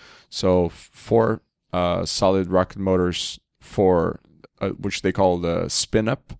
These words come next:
system. And that would be to impart, uh, rotational momentum to the fourth stage as required, so depending on the payload.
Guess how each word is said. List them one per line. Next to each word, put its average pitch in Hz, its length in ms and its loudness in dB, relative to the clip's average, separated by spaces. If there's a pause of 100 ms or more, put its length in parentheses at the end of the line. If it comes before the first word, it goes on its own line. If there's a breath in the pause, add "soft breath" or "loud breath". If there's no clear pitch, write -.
(140 soft breath)
system. - 540 -4 (520 loud breath)
And 95 240 0
that 95 80 6
would 98 300 2
be 98 200 2
to - 200 -6
impart, 95 560 0 (100)
uh, 85 200 -4
rotational 92 580 -2
momentum 90 580 -6 (140)
to 87 160 -4
the 78 480 -4
fourth 107 300 0
stage - 440 -4 (220 soft breath)
as 87 200 0
required, 92 460 -2 (460 soft breath)
so - 260 -4
depending 85 340 -2
on 85 80 -4
the 85 60 -6
payload. 120 380 -4